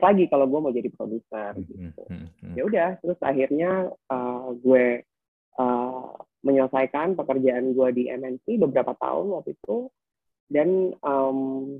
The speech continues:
Speaker 1: akhirnya, eh, gue sama Fajar Nugros, eh, sekitar tahun apa ya, dua ribu sebelas atau dua ribu dua belas gitu, eh, kita coba, eh, buka, eh, P H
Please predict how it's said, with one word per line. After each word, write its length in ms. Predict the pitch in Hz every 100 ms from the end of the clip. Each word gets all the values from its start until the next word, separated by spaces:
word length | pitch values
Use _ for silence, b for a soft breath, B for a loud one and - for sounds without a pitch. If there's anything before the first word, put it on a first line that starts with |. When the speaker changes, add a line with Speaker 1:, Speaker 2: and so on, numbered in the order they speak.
| 135 _ -
Speaker 1:
akhirnya, 960 | 135 139 139 139 156 202 220 220 214
eh, 720 | - - 135 131 127 131 131 135 _ _ _ _ _ _ _ 139
gue 640 | 135 131 143 175 208 220 _ _ _ _ -
sama 320 | 143 131 127
Fajar 320 | 131 131 131 131
Nugros, 560 | 131 127 127 165 208 _ _ _ -
eh, 200 | - 135 -
sekitar 480 | - - 131 135 - - _ -
tahun 200 | - -
apa 320 | 123 - 135
ya, 80 | 139
dua 160 | 135 131
ribu 320 | 127 131 131 -
sebelas 220 | 147 202
atau 80 | 170
dua 120 | 139
ribu 80 | 131
dua 160 | 131 131
belas 240 | 160 202
gitu, 240 | - 165 180 _ _ _ _ -
eh, 100 | 123 123
kita 160 | -
coba, 480 | 135 151 139 160 - - _ _ _
eh, 220 | 147 135 131
buka, 400 | 131 175 165 - _ _ _ _ _ _ _ _ -
eh, 180 | 127 113 -
P 40 |
H 100 | 135